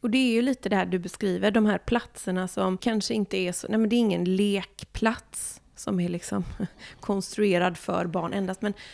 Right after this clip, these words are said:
överallt på ön så finns de här platserna att vara med barnen, tillsammans med barnen. De bara finns där och det känns tryggt och det är fint och det är bra. Det är mycket vardags... Eh, vad ska man säga?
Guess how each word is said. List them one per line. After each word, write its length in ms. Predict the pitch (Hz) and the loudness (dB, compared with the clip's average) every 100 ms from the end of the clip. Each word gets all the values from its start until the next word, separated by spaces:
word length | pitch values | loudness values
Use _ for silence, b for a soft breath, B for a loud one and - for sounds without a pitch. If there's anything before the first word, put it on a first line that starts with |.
| B - | B -2
överallt 600 | - 233 226 262 208 185 - | 4 4 4 2 0 -2 -6
på 60 | |
ön 240 | 208 214 190 | -4 -4 -4
så 120 | - | -4
finns 340 | 233 233 226 | 2 2 2
de 140 | - 214 | 2 2
här 100 | 180 | 2
platserna 460 | 185 - - 180 | -2 -6 -6 -4
att 180 | 185 - | -6 -4
vara 360 | 196 214 220 247 | 0 0 0 -2
med 200 | 202 180 | -2 -2
barnen, 380 | 185 78 - | -2 -2 -4
tillsammans 540 | 196 220 220 180 208 - | -4 -2 -2 -4 -6 -6
med 120 | 175 | -6
barnen. 420 | 160 131 139 151 - | -6 -6 -8 -10 -6
De 140 | 208 | -2
bara 160 | 208 202 | 0 0
finns 340 | 196 180 - | 0 -2 -2
där 160 | 214 208 | -2 -2
och 100 | 190 | -4
det 80 | 196 | -4
känns 300 | 240 240 - | -4 -6 -6
tryggt 440 | 226 302 - - | -6 -6 -8 -8
och 100 | 233 | -4
det 240 | 240 233 | -2 -4
är 40 | 233 | -8
fint 480 | - 240 320 277 - | -10 -8 -6 -6 -6
och 80 | |
det 160 | 233 226 | -4 -4
är 40 | |
bra. 680 | 208 165 208 214 349 247 - | -4 -4 -2 0 2 0 0
Det 120 | 196 | 2
är 60 | 220 | 2
mycket 320 | 214 254 220 | 2 2 2
vardags... 920 | 185 240 240 170 160 170 - - - | 6 6 6 4 2 -4 -4 -12 -6
Eh, 420 | 202 202 - 92 - - - - 196 | -4 -2 -4 -6 -8 -10 -8 -8 -6
vad 140 | 220 | -6
ska 80 | 208 | -4
man 60 | 214 | -2
säga? 300 | 220 202 | 0 0